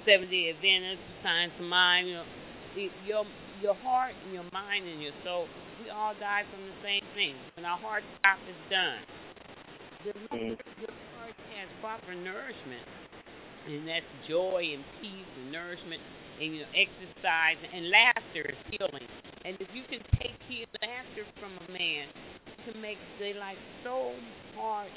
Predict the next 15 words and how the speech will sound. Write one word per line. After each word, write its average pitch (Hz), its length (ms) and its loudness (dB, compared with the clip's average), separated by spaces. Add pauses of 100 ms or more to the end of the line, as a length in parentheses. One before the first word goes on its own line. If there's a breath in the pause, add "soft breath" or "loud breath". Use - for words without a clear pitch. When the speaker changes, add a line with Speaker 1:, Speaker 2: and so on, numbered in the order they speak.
Speaker 1:
and 165 200 -8
miserable 196 440 -6 (320 loud breath)
that 190 200 -6
they 190 120 -4 (160)
still 240 320 -2 (160)
see 214 160 -2
a 175 80 4
light 180 340 0 (220)
and 165 80 -4
they 165 120 0 (160)
still 208 200 0
have 180 160 -2
a 151 160 -12
desire. 143 640 8 (320)
They 156 120 -8